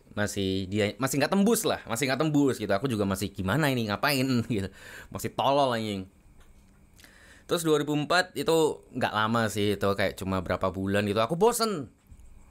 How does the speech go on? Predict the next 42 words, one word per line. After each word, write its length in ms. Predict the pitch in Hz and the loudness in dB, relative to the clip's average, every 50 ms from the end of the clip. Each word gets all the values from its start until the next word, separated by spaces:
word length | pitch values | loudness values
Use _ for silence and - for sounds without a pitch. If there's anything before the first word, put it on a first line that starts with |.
| - - - | -20 -10 -4
Buset 240 | - 202 226 277 | -2 0 2 2
dah, 160 | 254 262 208 - | 2 2 0 2
pacar 320 | - 180 185 202 202 196 | 0 0 2 2 0 0
pertama 400 | 208 214 214 220 214 220 226 233 | 0 0 2 2 2 4 2 2
aja 80 | 262 247 | 2 0
sosokan 400 | 208 196 196 254 - 240 240 208 | 0 2 2 2 2 4 2 2
anjing. 320 | 185 156 131 110 101 87 - - _ - - - - - | 2 2 2 0 -2 -4 -10 -14 _ -20 -20 -20 -18 -8
Padahal 320 | - 123 139 175 180 165 | -4 0 2 2 4 2
anak 140 | 170 175 - | 0 0 0
cakep 240 | - 185 - 190 - - - | -2 -2 -2 -2 -8 -6 -4
gitu. 160 | 110 101 92 87 92 | -2 -2 -2 -2 -2
Dimana 320 | 98 98 101 101 101 104 | 0 0 2 2 2 2
aku 80 | - 123 | 2 2
dulu 160 | 113 120 123 | 2 2 2
masih, 480 | 120 117 - - 107 104 104 95 101 - - - - - | 2 0 0 0 0 0 0 -2 -4 -12 -20 -20 -18 -12
masih, 400 | - 104 98 - 101 98 95 92 - - | -8 -8 -4 -2 -2 -2 -2 -2 -4 -6
masih 160 | 107 101 113 | -6 -4 -4
busuk 320 | 95 90 104 - 117 - - | -2 -2 -2 -2 -2 -2 -2
banget, 240 | 113 110 123 143 - | -2 0 0 -2 -2
<laughs> 40 | - | -2
buset 240 | 107 - - - - | -2 -2 0 0 0
dah. 160 | 123 117 - - - - - - - 156 - | -2 -4 -4 -6 -18 -20 -18 -16 -12 -6 -4
Masih 240 | 127 127 - 147 147 | -4 -2 -2 -2 -2
hitam, 320 | 156 151 - 175 175 165 | -2 -2 -2 -2 -2 -2
kurus. 560 | 156 - 151 151 165 165 156 - - - - - - - - - _ _ - - - _ - - _ _ _ _ - | -4 -6 -4 -2 -2 0 0 -2 -4 -6 -12 -18 -20 -20 -20 -20 _ _ -20 -20 -20 _ -20 -20 _ _ _ _ -8
Ya 80 | - - | -6 -4
sekarang 240 | - 107 120 135 | -2 -2 -2 0
juga 160 | 117 98 95 117 | 0 0 0 0
hitam 240 | - - 107 98 95 87 | 0 -2 -2 -2 -2 -2
sih. 160 | 92 90 92 - - _ - - _ _ - - - | -4 -6 -6 -10 -18 _ -20 -20 _ _ -14 -6 -4
Tapi 160 | 92 107 117 | -2 0 0
at 80 | 107 107 | 0 0
least 160 | 117 113 110 | -2 -2 -2
nggak 140 | 90 85 92 | -2 -2 0
kurus 240 | 98 101 101 - 90 | 0 -2 -2 -2 -4
lah. 160 | 85 78 - - - - - _ _ _ _ _ _ _ - - _ _ _ | -8 -8 -10 -18 -20 -20 -20 _ _ _ _ _ _ _ -20 -20 _ _ _
Ya 160 | - 98 92 | -6 -4 -4
masih 240 | 90 - 95 90 - | -4 -4 -6 -8 -8
kecil 400 | - - - - 123 101 90 87 | -10 -14 -6 -2 0 0 0 -2
sih. 160 | 82 85 80 - _ _ _ _ _ - - _ _ - | -4 -8 -10 -12 _ _ _ _ _ -20 -20 _ _ -4
<laughs> 240 | 123 - - - - - - - - - - | -4 -2 -2 -4 -6 -8 -12 -16 -20 -16 -6
Tapi 160 | - - 190 | -2 2 2